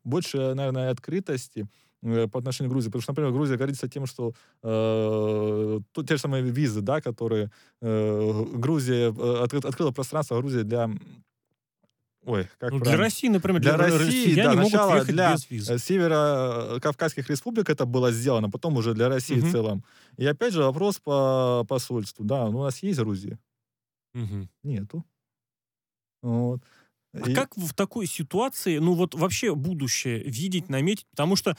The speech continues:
Speaker 2: с одной стороны, безусловно, влиять, воздействовать как-то можно, нужно вот этими, как вы очень правильно сказали, ориентированными на молодёжь программе. С другой стороны, любое действие может быть расценено как вмешательство во внутренние дела.
Speaker 1: Конечно.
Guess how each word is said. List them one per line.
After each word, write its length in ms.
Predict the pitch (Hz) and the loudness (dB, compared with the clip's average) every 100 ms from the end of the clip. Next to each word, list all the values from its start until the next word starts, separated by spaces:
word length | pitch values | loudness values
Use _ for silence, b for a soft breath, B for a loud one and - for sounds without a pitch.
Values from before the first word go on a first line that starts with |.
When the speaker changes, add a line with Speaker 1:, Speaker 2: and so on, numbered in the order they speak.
| B B | B B
Speaker 2:
с 140 | - 160 | -2 0
одной 240 | 160 262 | 2 0
стороны, 380 | - 214 185 135 | 0 0 0 0
безусловно, 640 | 131 143 175 - 185 123 95 | -2 -2 -4 0 0 0 -2
влиять, 560 | 120 147 139 190 262 - | -2 0 2 2 0 -2
воздействовать 600 | 139 131 110 170 220 160 | 0 0 0 -2 -4 -6
как-то 260 | 147 - 123 | -6 -4 -2
можно, 340 | 147 180 143 | 0 2 2
нужно 300 | 139 226 214 | 2 2 0
вот 140 | 135 160 | 0 -2
этими, 380 | 180 151 131 B B B - | -2 0 0 B B B -8
как 180 | 131 | -2
вы 60 | 151 | -2
очень 120 | 123 | -2
правильно 180 | 143 120 | -2 -4
сказали, 200 | - 120 123 | -4 -2 0
ориентированными 680 | 139 120 214 202 175 156 | 0 0 2 4 4 2
на 140 | 151 143 | 2 2
молодёжь 480 | 143 135 123 160 - 117 | 4 2 0 -2 -2 -6
программе. 420 | 143 143 131 110 | -4 0 0 -2
С 100 | 117 | -2
другой 320 | 107 180 202 - | 0 2 2 2
стороны, 320 | - 214 285 | 2 0 2
любое 460 | 214 180 190 185 | 2 2 4 4
действие 520 | 147 143 254 - 185 160 | 2 0 -2 -2 0 2
может 220 | 175 151 | 2 0
быть 160 | 151 139 | -4 -4
расценено 440 | 123 - 175 165 | -6 -4 -2 -2
как 180 | 117 - | -6 -8
вмешательство 540 | 117 151 165 165 - 117 | -6 -6 -6 -8 -6 -4
во 40 | |
внутренние 360 | 131 151 131 123 | -4 -2 0 2
дела. 300 | 107 107 113 | 2 2 -2
Speaker 1:
Конечно. 200 | 107 | -10